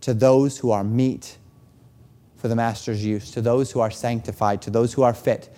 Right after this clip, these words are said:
to those who are honorable vessels. And I want those rewards. And take note, finally, I don't do it alone. We join together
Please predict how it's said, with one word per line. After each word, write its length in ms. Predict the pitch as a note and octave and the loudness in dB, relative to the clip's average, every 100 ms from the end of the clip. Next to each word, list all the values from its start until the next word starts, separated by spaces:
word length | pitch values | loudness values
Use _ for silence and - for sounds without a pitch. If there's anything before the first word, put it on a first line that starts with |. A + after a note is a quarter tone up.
| - - | -20 -12
to 100 | - | -2
those 260 | A2+ B2+ B2+ | 2 2 2
who 80 | A#2 | 0
are 140 | G2+ | 0
honorable 760 | - B2 C3 B2 A#2 A#2+ A#2 - _ - - - _ | 0 -2 0 0 2 2 2 -6 _ -20 -20 -20 _
vessels. 460 | A#2 A2 - A2+ - | -2 -2 -2 -10 -6
And 100 | A2+ | 0
I 160 | B2 C#3 | 2 2
want 460 | A2+ B2+ C#3 C3 | 2 4 2 2
those 300 | B2 B2 B2 | 2 2 2
rewards. 840 | G#2+ G2+ A2 A2 - - - - - - - - - - _ _ - - - - - - - - | -2 0 0 0 -6 -20 -20 -20 -20 -20 -20 -20 -20 -20 _ _ -20 -20 -20 -20 -20 -20 -20 -8
And 100 | A2+ | 0
take 220 | C#3 C3 | 2 2
note, 180 | D3+ D3 | 0 0
finally, 340 | C#3 A#2+ A2+ | -2 0 0
I 100 | A2+ | 0
don't 220 | A2+ C3+ A#2+ | 0 -2 0
do 160 | A#2 | 0
it 100 | A2 | 2
alone. 360 | G#2 G2+ G2+ - - - - - - - - - - _ _ _ _ _ _ - _ _ _ _ _ - _ _ - | 0 -2 -4 -10 -20 -20 -20 -20 -20 -20 -20 -20 -20 _ _ _ _ _ _ -20 _ _ _ _ _ -20 _ _ -4
We 100 | A#2 | -2
join 340 | G#2+ C3 C#3+ | 2 4 2
together 520 | C#3+ B2 A#2 G#2+ A2+ | 0 2 2 0 -8